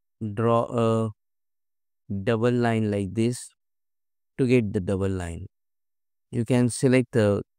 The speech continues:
thickness of the double line and then click on border. So we want this double line to be at the bottom of the cell. So we will select here the first option, bottom border. So like this, you can insert double line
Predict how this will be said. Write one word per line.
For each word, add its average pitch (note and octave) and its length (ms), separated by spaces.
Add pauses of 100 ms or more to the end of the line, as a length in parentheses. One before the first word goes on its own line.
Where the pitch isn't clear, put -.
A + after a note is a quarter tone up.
(200)
thickness C3 420
of G#2 220
the G#2+ 80
double G2 280
line G2+ 460 (520)
and B2 240
then A2+ 140
click G#2+ 220
on G2+ 220
border. A#2+ 560 (480)
So D3 180
we C#3 160
want C3+ 280
this C3 180
double A#2+ 280
line A#2+ 340
to B2 100
be A#2 160
at G#2+ 160
the G#2+ 140
bottom G#2+ 560
of G2 160
the A2 120
cell. A2+ 360
So A2 160
we G#2+ 100
will A2 140
select A2+ 340
here G2+ 160
the G2 140
first - 380
option, F#2 600 (300)
bottom A#2+ 540
border. F#2 540 (1300)
So B2 100
like A2+ 320
this, C3 200
you A#2+ 120
can A2 400 (280)
insert C3+ 520
double A#2 240
line A2+ 460